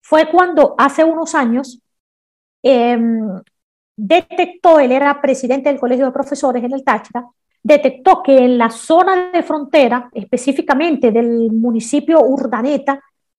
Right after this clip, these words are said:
y Junín del estado Táchira, el Ejército de Liberación Nacional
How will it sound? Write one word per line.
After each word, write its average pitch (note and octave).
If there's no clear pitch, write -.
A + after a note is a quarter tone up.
y B3
Junín B3
del G#3
estado B3
Táchira, C4
el C4+
Ejército E4+
de C#4+
Liberación B3+
Nacional C4